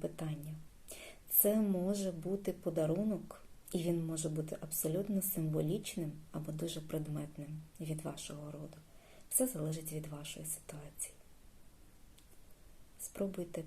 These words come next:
побачити, відчути, почути цей подарунок, цю пораду, цю головну думку.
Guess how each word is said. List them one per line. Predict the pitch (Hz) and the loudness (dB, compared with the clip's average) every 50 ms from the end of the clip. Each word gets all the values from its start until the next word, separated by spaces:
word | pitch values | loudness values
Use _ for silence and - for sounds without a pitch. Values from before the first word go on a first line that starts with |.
| 160 - | -6 -6
побачити, | - 170 156 160 - - 180 208 214 - - 160 - - - 165 156 156 - - - - - - - | -4 -4 -4 -2 -2 -2 -2 -2 -4 -6 -10 -10 -12 -12 -10 -10 -10 -10 -10 -14 -18 -18 -18 -8 -4
відчути, | 165 160 156 156 156 156 156 - - - - 160 160 170 160 - - 156 151 151 - - - - - - - - - - - - | -2 0 2 2 0 0 -4 -6 -6 -4 -2 -2 -2 -2 -4 -6 -8 -8 -8 -8 -10 -14 -18 -20 -20 -20 -20 -18 -18 -18 -14 -6
почути | - 165 156 156 156 - - - 156 151 156 156 - - 147 - - - - - - - - - - - - - | -6 -4 -4 -4 -6 -6 -4 -2 -2 -2 -4 -6 -8 -10 -10 -10 -12 -16 -20 -20 -20 -20 -20 -20 -20 -18 -6 -4
цей | - 160 151 | -4 -4 -4
подарунок, | 156 - 160 151 147 151 151 160 165 196 208 208 - - - - - - - - - - - - - | -6 -6 -6 -6 -4 -4 -4 -2 -2 -2 -2 -4 -6 -12 -16 -16 -16 -16 -16 -16 -16 -18 -18 -8 -8
цю | - 160 156 156 | -6 -6 -6 -8
пораду, | - 151 147 147 147 147 156 156 165 151 156 - - - - - - - - - - - | -8 -6 -6 -4 -4 -4 -4 -4 -4 -6 -6 -10 -14 -18 -20 -20 -20 -20 -18 -18 -16 -12
цю | - - 175 | -6 -4 -4
головну | 160 156 160 151 151 147 151 147 147 143 143 151 - - | -2 0 0 0 0 -2 -4 -6 -8 -8 -10 -12 -14 -10
думку. | 156 156 151 151 151 - - - | -10 -8 -8 -8 -10 -12 -12 -14